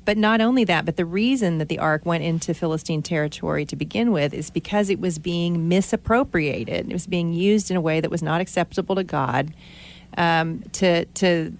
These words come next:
win battles. They thought if they brought it in like their lucky rabbit's foot, it would win battles for them. And so God broke out against Israel in that, in that time. And then we've just seen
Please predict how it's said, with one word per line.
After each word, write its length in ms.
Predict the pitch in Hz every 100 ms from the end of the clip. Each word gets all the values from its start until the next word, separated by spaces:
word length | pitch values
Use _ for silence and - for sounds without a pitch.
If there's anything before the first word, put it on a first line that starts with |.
| -
win 300 | 180 196 196
battles. 500 | 185 180 - - -
They 120 | 185
thought 200 | 175 170
if 100 | 165
they 100 | -
brought 260 | 165 165 160
it 80 | 160
in 100 | 160
like 160 | 160 156
their 120 | 160
lucky 280 | 160 156 156
rabbit's 340 | 151 151 -
foot, 160 | - 160
it 80 |
would 140 | 156 151
win 160 | 147 143
battles 340 | 139 147 156
for 200 | - -
them. 180 | 156 156
And 160 | 170
so 220 | 156 160 160
God 440 | 175 190 190 160 - -
broke 420 | 214 196 202 220 -
out 280 | - 220 190
against 480 | 185 160 180 208 -
Israel 580 | 202 214 165 - - - - -
in 180 | - 185
that, 220 | 170 165 - -
in 200 | 202 190
that 360 | 180 170 - -
time. 460 | 175 165 - - - - - - -
And 140 | - 190
then 100 | 190
we've 140 | 180
just 320 | 160 220 226
seen 680 | - 233 208 180 175 175 175